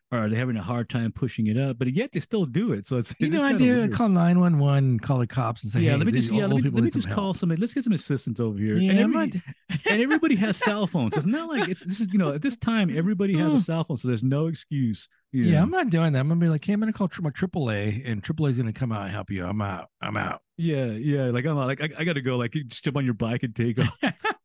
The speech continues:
Speaker 2: <laughs> I, I'll call triple A down here. I'll call nine one one. Someone's gonna
Speaker 1: I,
Speaker 2: help you. I
Speaker 1: I,
Speaker 2: ain't gonna
Speaker 1: I
Speaker 2: help
Speaker 1: think
Speaker 2: you.
Speaker 1: what it's supposed to be is, like, empathetic to, like, elderly people stuck. I think that's what, y-, they're playing.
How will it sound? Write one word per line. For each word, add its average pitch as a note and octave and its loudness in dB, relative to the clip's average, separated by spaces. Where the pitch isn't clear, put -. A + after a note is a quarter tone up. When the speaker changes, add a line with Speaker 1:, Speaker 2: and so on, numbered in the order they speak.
Speaker 2:
<laughs> - -8
I, A3 -4
I'll G3 2
call F#3 4
triple G3+ 0
A G3 4
down F3+ 4
here. F3 6
I'll E3 4
call D3 2
nine C#3 2
one C#3+ 0
one. A#2+ 0
Someone's E3+ -2
gonna D#3 0
Speaker 1:
I, - 0
Speaker 2:
help G#2+ -4
you. G#2 -4
I - -2
Speaker 1:
I, - 0
Speaker 2:
ain't - 0
gonna F#3 -4
Speaker 1:
I G3 2
Speaker 2:
help A3+ 0
Speaker 1:
think D4 2
Speaker 2:
you. C4+ -2
Speaker 1:
what B3+ 4
it's G3+ 2
supposed F#3+ 2
to F3+ -2
be E3 2
is, C3+ 2
like, B2 0
empathetic C3+ -2
to, C#3 -2
like, A2 -2
elderly A#2+ 0
people A#2+ -6
stuck. A#2 -2
I C3 -2
think E3 4
that's E3 0
what, D#3+ -2
y-, C#3 -2
they're D#3 -2
playing. G#3+ 0